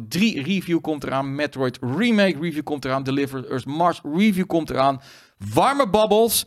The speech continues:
Nee, dat is geen geslijm, want mensen vroegen van, "Ja, wanneer komt dan zoiets als Warme Babbels weer terug?" Die had ik al ingepland. En we hebben natuurlijk gewoon nog een Nerd Culture. En wie weet komt er nog wel wat bij. Dus absoluut, ehm,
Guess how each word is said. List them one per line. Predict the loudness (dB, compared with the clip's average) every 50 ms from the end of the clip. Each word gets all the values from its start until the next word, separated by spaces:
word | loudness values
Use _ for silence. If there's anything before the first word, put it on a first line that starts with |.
| -8 -16 -20 _ _ _ _ 0
Nee, | 2 4 4 4 2 2
dat | 0 -2 -2
is | -2 -2
geen | -2 0 0 0
geslijm, | -2 0 2 2 2 2 2
want | 0 0 0 0
mensen | -2 -2 -2 -2 -4
vroegen | -4 -4 -6 -6 -4
van, | -4 0
"Ja, | 2 2 2 2
wanneer | 2 0 0 -2 -2
komt | -2 -2 0
dan | 0 0 0 0 -2 -4
zoiets | -6 -6 -6 -6 -8 -8 -12 -12 -12 -10
als | -6 0
Warme | 2 2 4 4
Babbels | 2 2 0 0
weer | -2 -4
terug?" | -6 -8 -6
Die | -2 0
had | 0 0 0
ik | -2 -6
al | -8
ingepland. | -8 -8 -8 -8 -6 -4 -2 -2 -4 -6 -10 -14 -20 -20 -20 -20 -4 _
En | 2 2 4
we | 4 4
hebben | 2
natuurlijk | 0 -2 -4 -8 -6
gewoon | -4 -2 -2 -2
nog | -2 0
een | 0 0
Nerd | 2 2 0 0 0
Culture. | 0 -2 -2 -2 -2 -4
En | -4
wie | 0 2
weet | 2 4 4 2
komt | 0 -4 -6 -6
er | -4 -2
nog | -2 -2 0
wel | 0 0 0 2
wat | 0 -2 -2 -4 -10 _ _
bij. | -14 -8 0 2 2 4 4 2 2
Dus | 0 0 -2 -4 -8 -12 -16 -16 -18 -18 -18 -20 -20 -20 -20 -20 _ _ _ _ _ _
absoluut, | 2 2 2 2 2 2 4 4 4 4 2 -2 -6 -4 _
ehm, | 2 4 4 6 4 2 0